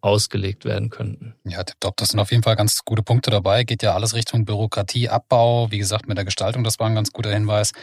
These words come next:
Speaker 2: Und auch nochmal hier an der Stelle der Hinweis, äh, wenn Sie noch ein paar Infos zur E-Rechnung haben möchten, gehen Sie mal bei uns auf die Website B B S Z punkt D E bei den Neuigkeiten.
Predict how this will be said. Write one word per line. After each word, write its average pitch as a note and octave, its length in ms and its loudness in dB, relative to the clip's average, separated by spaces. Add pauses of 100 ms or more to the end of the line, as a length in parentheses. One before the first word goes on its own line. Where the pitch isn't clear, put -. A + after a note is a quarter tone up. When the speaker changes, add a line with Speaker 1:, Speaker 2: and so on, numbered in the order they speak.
(460)
Speaker 2:
Und G2+ 120 -2
auch F#2 100 0
nochmal G2+ 220 4
hier G#2+ 140 0
an G#2 80 2
der G2+ 80 2
Stelle G2+ 280 -2
der G2 140 0
Hinweis, G#2+ 560 2
äh, G2 220 -2
wenn G2+ 140 0
Sie G2+ 80 0
noch G2+ 80 4
ein F#2+ 140 0
paar G#2 280 0
Infos A#2 460 0
zur - 180 -4
E-Rechnung A2 480 -2
haben G2 280 0
möchten, A#2+ 360 0
gehen G#2+ 160 -2
Sie G#2 80 -4
mal G2+ 120 2
bei G2 100 -4
uns F#2+ 200 -4
auf G2+ 100 -10
die - 160 -20
Website A#2+ 440 0
B G#2+ 120 -4
B G2+ 120 -2
S - 240 0
Z C3+ 140 0
punkt - 160 -6
D C3 60 4
E A2 200 2
bei - 180 -2
den G2 140 0
Neuigkeiten. A2+ 720 0